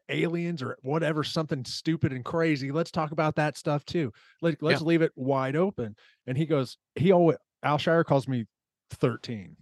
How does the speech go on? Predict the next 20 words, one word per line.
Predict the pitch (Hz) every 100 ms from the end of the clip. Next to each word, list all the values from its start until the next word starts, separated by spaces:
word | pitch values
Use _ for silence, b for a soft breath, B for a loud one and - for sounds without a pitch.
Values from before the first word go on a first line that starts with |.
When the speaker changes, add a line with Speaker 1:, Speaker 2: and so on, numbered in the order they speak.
| _
Speaker 1:
'cause | - 120 92 -
my | 113 113
name | 123 123 131 117 120
in | 123
Razor | 123 139 117
thirteen | 104 113 - 117 117
was | 117 - -
Ryan | 104 107 110
thirteen | 104 117 117 120 104 101 101
or | 107
whatever. | 98 92 87 95 b b b b _
And | 117
so | 147
he's | 135 139
always | 135 131
like, | 131
"What's | 120 147 151
up, | 117
thirteen?" | - 104 - 110 110 107 _ _ _ _ _
And | 151 151